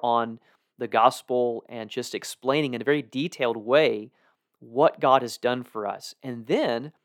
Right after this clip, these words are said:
in chapters four through six, he moves to a very practical instruction that applies really to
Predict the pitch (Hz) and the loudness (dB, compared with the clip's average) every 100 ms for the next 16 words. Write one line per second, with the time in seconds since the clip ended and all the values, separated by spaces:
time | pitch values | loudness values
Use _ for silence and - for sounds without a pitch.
0 | _ - 127 139 135 127 113 - 151 135 | _ -18 0 2 2 -2 -6 -4 -2 -2
1 | - 110 - 185 - - 139 127 127 - | -4 -10 -2 -2 -2 -8 -8 -4 -6 -4
2 | 123 117 127 127 - 131 135 - 147 143 | -4 0 -2 -2 0 2 2 0 -6 -4
3 | 127 113 104 - 120 135 - 110 101 104 | -4 -4 -8 -12 -2 -2 -2 -12 -14 -20
4 | _ _ _ - 127 135 - 135 143 - | _ _ _ -4 0 0 6 6 6 0
5 | 143 262 170 - 123 | 0 0 -4 -6 -6